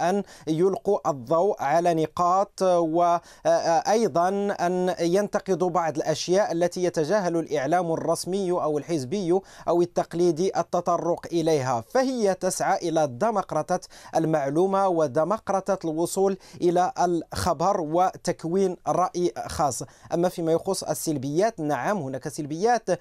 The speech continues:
عندما يتلاعب المؤثرون بالمحتويات وينشرون أخبارا كاذبة أو يقومون بإسداء خدمات لجهات معينة. لإعطاء مثال بسيط، خلال أزمة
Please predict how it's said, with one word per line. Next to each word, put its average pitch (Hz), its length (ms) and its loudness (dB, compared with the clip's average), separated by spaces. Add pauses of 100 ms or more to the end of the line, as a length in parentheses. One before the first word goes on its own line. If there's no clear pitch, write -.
(240)
عندما 175 640 2
يتلاعب 165 1040 2
المؤثرون 165 1040 0
بالمحتويات 160 1120 0
وينشرون 151 680 -4
أخبارا 175 540 0 (320)
كاذبة 151 880 2 (120)
أو 247 280 2 (220)
يقومون 196 1000 2
بإسداء 185 760 -2
خدمات 175 760 0 (360)
لجهات 175 600 0
معينة. 151 580 2
لإعطاء 202 580 -2
مثال 233 460 0
بسيط، 190 560 -2
خلال 139 420 -2
أزمة 170 340 -2